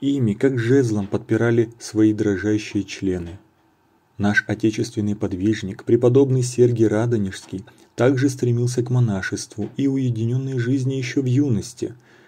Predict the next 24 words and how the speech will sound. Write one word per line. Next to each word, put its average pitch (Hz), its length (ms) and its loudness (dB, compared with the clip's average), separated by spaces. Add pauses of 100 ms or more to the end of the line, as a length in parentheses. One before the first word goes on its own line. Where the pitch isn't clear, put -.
но 104 120 2
ради 98 220 6
отца 95 300 -2
и 90 100 -4
матери 92 520 -4 (380)
откладывал 139 640 4
исполнение 123 580 2
этих 107 200 -2
желаний. 104 580 -4 (640)
"Сын 135 320 0
мой", 87 380 -2
говорили 95 480 0
ему 92 260 -2
родители 92 540 0
престарелые 95 720 -2
Кирилл 110 400 0
и 120 140 -2
Мария, 113 500 -2 (760)
"побудь 123 340 4
с - 100 -8
нами 123 220 2
до 117 140 2
нашей 113 260 -4
смерти, 107 640 -6